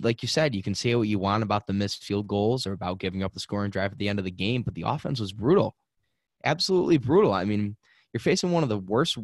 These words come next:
run defenses in the league. Your running back, Singletary, is seemingly running for six or eight yards every time he touches the ball in the first half. And then they decide they're gonna throw the ball the rest of the day with a quarterback who can't throw a ball deep. I mean, I,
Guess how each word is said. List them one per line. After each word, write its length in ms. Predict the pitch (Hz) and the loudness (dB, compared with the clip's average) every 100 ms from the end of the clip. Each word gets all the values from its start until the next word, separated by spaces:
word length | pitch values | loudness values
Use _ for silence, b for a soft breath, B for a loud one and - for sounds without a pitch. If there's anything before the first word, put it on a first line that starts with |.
| - | -6
run 220 | 113 127 117 | 0 2 2
defenses 520 | 98 - 95 92 92 | -2 -4 -4 -4 -2
in 80 | 107 | -2
the 80 | |
league. 320 | 110 82 85 127 _ 151 - _ _ _ _ _ | 0 -4 -6 -14 _ -20 -20 _ _ _ _ _
Your 220 | 107 107 | 0 2
running 240 | 123 170 123 | 4 4 4
back, 360 | 92 110 - _ _ - | 2 0 -4 _ _ -8
Singletary, 840 | - 143 104 90 90 104 120 - _ | -4 -2 -2 -4 -2 -4 -6 -16 _
is 140 | 90 - | -8 -6
seemingly 520 | - - 147 127 104 | -4 0 2 2 0
running 340 | 101 123 123 | 2 2 2
for 160 | 110 98 | -2 -4
six 340 | - 131 - | 0 -2 0
or 80 | 113 | 2
eight 220 | 117 90 | 2 0
yards 260 | 117 117 98 | 0 0 0
every 200 | 107 104 | -4 -6
time 200 | 120 104 | -6 -8
he 80 | 92 | -6
touches 300 | 110 101 95 | -6 -6 -6
the 80 | |
ball 180 | 95 113 | -2 -2
in 60 | 98 | -2
the 60 | |
first 260 | 90 107 98 | -4 -6 -2
half. 400 | 131 127 113 - _ b b b b | 0 0 0 -6 _ b b b b
And 80 | 131 | -4
then 120 | 160 | 0
they 100 | 160 | -2
decide 320 | 139 170 160 | -2 0 0
they're 100 | 156 | 2
gonna 160 | 139 127 | 0 -2
throw 200 | 160 143 | 0 0
the 80 | 117 | 2
ball 500 | 123 147 147 139 - | 4 6 6 4 0
the 120 | 117 | 0
rest 260 | 120 139 127 | 0 0 -4
of 80 | |
the 60 | 110 | -2
day 280 | 110 185 160 | 2 2 2
with 120 | 110 | 0
a 20 | |
quarterback 400 | - 135 127 127 | 0 0 0 -2
who 80 | 104 | -4
can't 220 | - 117 | -4 -2
throw 160 | 151 127 | 2 2
a 40 | |
ball 220 | 123 139 | 4 2
deep. 320 | 117 185 - _ b b b - | 2 0 0 _ b b b -6
I 40 | |
mean, 280 | 135 120 110 - _ _ _ _ - - - | -2 -2 -4 -10 _ _ _ _ -16 -14 -10
I, 260 | - - | -10 -10